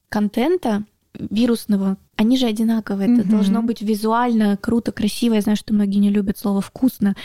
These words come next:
Speaker 1: но тем не менее, это должно быть с маркетинговыми какими-то штуками, типа вот уникальность, какие-то цепляющие заголовки. То есть база-то вся останется та же самая. То есть просто чуть изменится формат.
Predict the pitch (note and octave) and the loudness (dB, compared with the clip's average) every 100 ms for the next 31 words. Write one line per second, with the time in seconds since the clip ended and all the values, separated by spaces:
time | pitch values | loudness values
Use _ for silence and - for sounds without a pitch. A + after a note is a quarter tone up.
0 | - - A3 A#3 A#3 A3+ A#3 E4+ G4 A3+ | -8 -2 0 2 2 4 4 4 4 2
1 | G#3+ - C#3+ A3+ A3+ A3+ A3+ A#3+ A#3 A3 | -2 -4 -2 -2 0 0 0 0 0 -2
2 | G#3 - _ - G#3+ A#3 A#3 - A3 G#3 | -2 -8 _ -10 -2 0 0 -2 -2 0
3 | G3+ G3+ G3 G3+ G3+ G3+ G3 G#3+ - C#4 | 0 0 0 -2 0 0 0 -2 -2 -2
4 | - B3 G#3+ - G3 G3 F#3 F3+ - - | 0 2 2 0 -4 0 0 -2 -8 -2
5 | G3 - G3+ G3 C4+ D4 D4 C4 - G3+ | -2 2 0 2 0 2 2 0 -2 -6
6 | - G3+ - G3 - A3+ A3 G#3+ G#3 - | -2 -2 0 -2 -2 -6 -2 -2 -2 -2
7 | G3 G3 G#3 C#4+ D#4+ - A3+ G#3 A3+ D#4+ | -2 0 0 0 0 -4 -2 0 0 0
8 | D4+ - A3 - C#4+ C#4+ - A3+ C#4 B3 | 0 -4 -8 -4 -2 -2 -4 -2 0 0
9 | G#3 - G#3+ A3+ G#3 - G#3 G3 F#3 F3+ | -4 -4 -2 -2 -4 -4 0 2 2 0
10 | F#3+ _ - F#3+ - B3 E4+ - A3+ - | -4 _ -4 -4 -2 0 -2 -2 -6 -6
11 | - - - C#4 - G#3 G#3+ B3+ B3 - | -14 -12 -4 -2 0 2 2 0 -2 -2
12 | G#3 G3 - - A3 G3+ F3 | -2 -2 -6 -8 -4 -2 -2